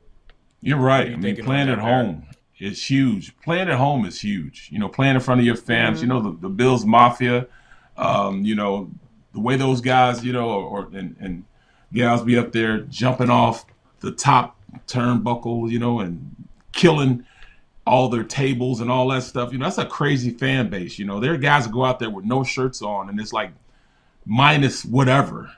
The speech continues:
Speaker 1: you know. So, I mean, they deserve something, but I just don't think at this point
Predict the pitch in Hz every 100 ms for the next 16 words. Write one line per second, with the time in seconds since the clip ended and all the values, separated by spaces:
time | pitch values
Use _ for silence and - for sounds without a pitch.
0 | _ _ 135 139 135 165 165 165 156 175
1 | 226 151 107 127 151 165 156 175 165 170
2 | 151 139 151 156 131 139 131 131 127 117
3 | 95 123 123 - 143 131 98